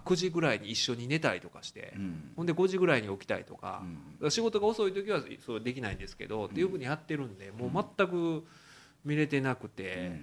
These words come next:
Speaker 2: うん。
Speaker 1: サッカーをね。うん。で、昨日はさすがにちょっと頑張って三時から見ようかな思ったんですよ、
Speaker 2: うん。
Speaker 1: ベルギー戦。
Speaker 2: うん。うん。うん。
Speaker 1: 見よう思ったんですけど、その前に、あの、さっき言ってた、その、M角さんがブレインをしてた、
Speaker 2: はい、はい。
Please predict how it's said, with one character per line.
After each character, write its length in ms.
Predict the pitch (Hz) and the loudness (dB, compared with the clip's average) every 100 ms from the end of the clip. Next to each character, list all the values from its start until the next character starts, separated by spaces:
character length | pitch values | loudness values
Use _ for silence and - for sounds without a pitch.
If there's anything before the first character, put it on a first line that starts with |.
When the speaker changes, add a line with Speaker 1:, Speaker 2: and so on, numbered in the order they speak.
| - | -12
Speaker 2:
う 0 | |
ん。 0 | |
Speaker 1:
サ 180 | - 104 | -10 -10
ッ 40 | 101 | -8
カ 80 | - | -6
ー 40 | 95 | -8
を 100 | 95 | -10
ね。 460 | 95 95 92 90 _ _ _ 107 101 98 | -16 -16 -16 -20 _ _ _ -20 -20 -14
う 40 | 117 | -4
ん。 40 | |
で、 260 | 123 127 131 _ _ - | -2 -2 -4 _ _ -10
昨 160 | - | -4
日 80 | 226 | 0
は 240 | 196 127 107 | 2 2 0
さ 160 | 110 | -4
す 140 | 104 147 | -2 -2
が 80 | 131 | 0
に 160 | 165 | -2
ち 80 | 139 | -2
ょ 20 | |
っ 40 | 139 | -4
と 300 | - 104 - - - - | -2 -2 -4 -18 -20 -2
頑 240 | 123 127 | 0 2
張 80 | 123 | 2
っ 120 | 120 | -2
て 140 | - 101 | -4 -8
三 240 | 110 131 | -4 -4
時 100 | 123 | -4
か 140 | 117 90 | -10 -12
ら 240 | 92 90 - 98 90 | -12 -14 -14 -12 -10
見 140 | 80 156 | -2 4
よ 100 | 190 | 4
う 60 | |
か 80 | 185 | 2
な 60 | 107 | -2
思 80 | 175 | -2
っ 40 | |
た 60 | 113 | -4
ん 60 | |
で 40 | 95 | -8
す 40 | |
よ、 60 | 92 | -4
Speaker 2:
う 20 | |
ん。 20 | |
Speaker 1:
ベ 120 | 110 | 0
ル 100 | 110 | 0
ギ 140 | 101 107 | 0 -2
ー 40 | |
戦。 160 | 85 95 | -4 -6
Speaker 2:
う 120 | 95 | -6
ん。 40 | |
う 20 | 95 | -8
ん。 40 | |
う 40 | 87 | -10
ん。 60 | - 82 - - _ 147 | -12 -20 -20 -20 _ 0
Speaker 1:
見 80 | |
よ 80 | 180 | 2
う 40 | 180 | 4
思 120 | 165 | 2
っ 20 | |
た 120 | 147 | -2
ん 80 | 135 | -2
で 100 | 131 | -6
す 100 | - | -6
け 140 | 151 | -4
ど、 280 | 160 208 123 | 2 4 4
そ 140 | - 151 | 0 -4
の 140 | 160 | -4
前 280 | 156 143 120 | -4 -4 -4
に、 260 | 151 143 - _ - | -4 -4 -6 _ -18
あ 180 | 107 101 101 | -16 -16 -18
の、 40 | |
さ 140 | 101 107 | -16 -14
っ 60 | |
き 60 | 104 | -12
言 80 | 117 | -10
っ 40 | |
て 100 | 113 | -10
た、 300 | 107 95 92 | -6 -6 -6
そ 100 | - | -10
の、 240 | 104 104 101 131 | -12 -12 -12 -12
M 200 | 117 123 | -8 -4
角 200 | 110 - | -6 -6
さ 100 | 107 | -10
ん 60 | |
が 60 | 104 | -8
ブ 140 | 107 | -4
レ 120 | 113 | -2
イ 20 | 113 | -2
ン 100 | 107 | -6
を 40 | |
し 80 | 104 | -8
て 80 | 101 | -8
た、 120 | 95 | -6
Speaker 2:
は 200 | 92 92 | -6 -6
い、 20 | |
は 60 | |
い。 40 | 90 | -10